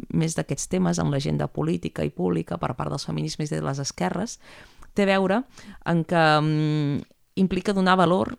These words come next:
i visibilitat a allò biològic en la maternitat. I això incomoda molt perquè la biologia és el que ha utilitzat el patriarcat per imposar-nos el mandat de ser mares a les dones. I, i valorar, per exemple, que,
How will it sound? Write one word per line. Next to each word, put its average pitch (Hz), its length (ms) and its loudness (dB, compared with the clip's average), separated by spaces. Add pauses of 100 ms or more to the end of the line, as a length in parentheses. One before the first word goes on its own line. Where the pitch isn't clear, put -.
i 185 140 0
visibilitat 165 520 0
a 175 40 2
allò 156 160 4
biològic 143 560 2
en 147 100 -2
la - 100 0
maternitat. - 840 -6 (320)
I 151 220 2
això 151 220 0
incomoda 156 580 2
molt 151 340 0
perquè 147 500 -2
la 147 140 0
biologia 147 480 0
és 160 80 -4
el 156 120 -4
que - 100 -6
ha 147 60 -2
utilitzat 156 500 -4
el 151 100 -4
patriarcat 156 560 -4
per 170 140 -4
imposar-nos 151 500 -4
el 156 100 -4
mandat 151 320 -4
de 151 140 -2
ser 160 160 -6
mares 151 300 -2
a - 80 -6
les 151 180 -6
dones. 170 400 -8 (540)
I, 147 600 -4 (600)
i 156 180 -4
valorar, 143 520 2
per 151 120 2
exemple, 156 540 2 (420)
que, 101 140 0